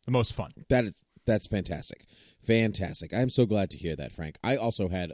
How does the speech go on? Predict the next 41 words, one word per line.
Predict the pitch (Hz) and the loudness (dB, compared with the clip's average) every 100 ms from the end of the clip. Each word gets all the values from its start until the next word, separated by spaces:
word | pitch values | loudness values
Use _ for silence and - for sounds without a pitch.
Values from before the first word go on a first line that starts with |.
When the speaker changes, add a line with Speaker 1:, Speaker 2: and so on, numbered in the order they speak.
| - | -10
Speaker 2:
a | |
super | 90 - 98 | -4 -2 0
big | 85 85 | -2 -4
blast | - 76 78 | -4 -8 -8
with | 73 | -10
this | 78 | -8
movie, | 82 76 | -6 -6
as | 78 | -4
many | 139 226 | -4 -6
people | 131 - | -8 -10
did, | 76 67 - _ - - _ | -8 -10 -12 _ -20 -20 _
'cause, | 123 | -2
you | 123 | 2
know, | 135 | 2
it's | 131 147 | 2 4
really | 151 | 4
got | 131 127 | 4 4
that, | 117 101 _ _ _ - | 2 0 _ _ _ -8
it's | 95 | 0
that | 123 | 0
very | 92 110 117 120 | 2 2 4 4
popular | - 104 - 101 95 92 87 - _ _ _ _ | 2 -2 0 0 0 0 -2 -6 _ _ _ _
eighties | 101 101 92 90 85 - - | 0 2 0 -2 -4 -8 -10
style | - 92 87 82 80 76 - _ | -4 -2 0 0 -2 -4 -12 _
in | 82 80 78 76 71 - _ _ _ | -6 -4 -4 -8 -12 -16 _ _ _
the | 85 | -6
twenty-first | - 90 - 82 - | -2 -2 -2 -4 -4
century. | 82 - 80 76 | -6 -4 -6 -4
So | - | -4
it | 85 | -4
has, | 80 90 78 | -2 -4 -4
it's, | - - 65 | -8 -10 -14
it's | 62 | -14
fun. | - 123 110 107 | -4 0 2 0
It | 95 - - _ - | -4 -8 -20 _ -4
doesn't | 117 117 | -4 0
take | 120 | -2
itself | 101 - 101 | -2 -2 -4
too | 95 | -2
seriously. | - 92 87 90 87 | -2 -2 -2 -2 -2
It's | 82 | -4